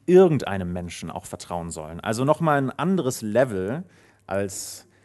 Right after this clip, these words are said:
einfach nur nicht den Politikern zu vertrauen. Und auch wenn wir jetzt in Deutschland gerade nicht so sehr ein Problem damit haben, uns auf die Politiker zu verlassen, ist es doch so, glaub ich, dass es ein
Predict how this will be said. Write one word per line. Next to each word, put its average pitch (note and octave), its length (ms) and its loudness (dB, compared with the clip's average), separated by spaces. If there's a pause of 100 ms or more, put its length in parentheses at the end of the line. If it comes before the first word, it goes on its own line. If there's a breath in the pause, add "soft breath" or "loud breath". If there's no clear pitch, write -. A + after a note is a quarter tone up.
(160 soft breath)
einfach G2+ 260 -6
nur A2 160 -2
nicht B2 160 -2
den G#2+ 100 -4
Politikern G#2 500 -8
zu - 100 -16
vertrauen. F2+ 580 -12 (1200 soft breath)
Und A2 100 -4
auch D3+ 200 6
wenn F3 160 4
wir E3+ 60 0
jetzt D3+ 160 -2
in C3 100 0
Deutschland C3 440 2
gerade A2+ 260 2
nicht C3+ 200 -2
so C#3 120 -4
sehr A#2 140 2
ein A2+ 80 0
Problem A2 340 -4
damit A2 280 -4
haben, G#2 180 2
uns G2 160 -4
auf G2 80 -14
die - 80 -14
Politiker C3+ 480 -6
zu - 140 -12
verlassen, B2+ 560 -2 (580 loud breath)
ist A#2+ 140 -2
es C3 160 -2
doch E3 220 2
so, D#3+ 220 -2
glaub C3+ 280 2
ich, - 80 -10
dass A#2 160 -4
es A2+ 120 -6
ein G#2 140 -2